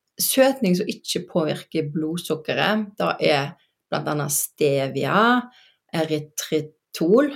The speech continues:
er det det det heter? Altså sukrin, ehm, og monk fruit. Det kan være, altså, det vil ikke påvirke blodsukkeret. Og selv så bruker jeg av og til jakonsirup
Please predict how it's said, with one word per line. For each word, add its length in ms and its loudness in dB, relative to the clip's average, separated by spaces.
er 80 -4
det 160 0
det 100 4
det 140 0
heter? 160 0
Altså 240 0
sukrin, 560 0
ehm, 560 -2
og 120 0
monk 360 -2
fruit. 520 -10
Det 140 0
kan 120 -2
være, 480 2
altså, 180 -4
det 120 4
vil 120 -4
ikke 420 -2
påvirke 540 -2
blodsukkeret. 540 -8
Og 140 -2
selv 320 4
så 100 2
bruker 380 2
jeg 160 2
av 160 2
og 140 -6
til 120 0
jakonsirup 1400 -2